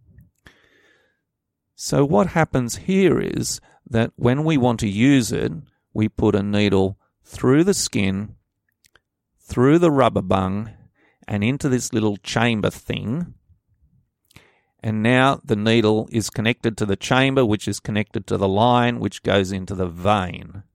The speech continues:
So again, you're gonna understand this a lot better if you look at the pictures.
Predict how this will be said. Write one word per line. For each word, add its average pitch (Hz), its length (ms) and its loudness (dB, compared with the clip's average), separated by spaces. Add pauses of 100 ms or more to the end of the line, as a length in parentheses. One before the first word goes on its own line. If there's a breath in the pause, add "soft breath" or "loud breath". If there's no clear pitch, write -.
(480)
So 98 220 -6
again, 101 320 -4
you're 98 120 -4
gonna 123 180 -2
understand 104 540 -4
this 92 140 -10
a 98 60 -4
lot 98 280 -2
better 95 260 2
if 87 100 -8
you 98 80 -2
look 98 180 -2
at - 80 -12
the - 60 -14
pictures. - 580 -6